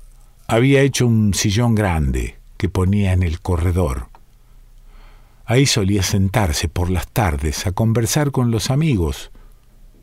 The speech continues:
"Lo que necesitamos es justicia", decía.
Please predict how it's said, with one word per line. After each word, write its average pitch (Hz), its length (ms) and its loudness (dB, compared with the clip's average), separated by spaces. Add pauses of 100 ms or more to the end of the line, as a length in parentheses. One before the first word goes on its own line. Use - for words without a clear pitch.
(680)
"Lo 113 380 2
que 117 160 2
necesitamos 107 1200 0 (100)
es 110 380 -2
justicia", - 960 -6 (220)
decía. 87 640 -2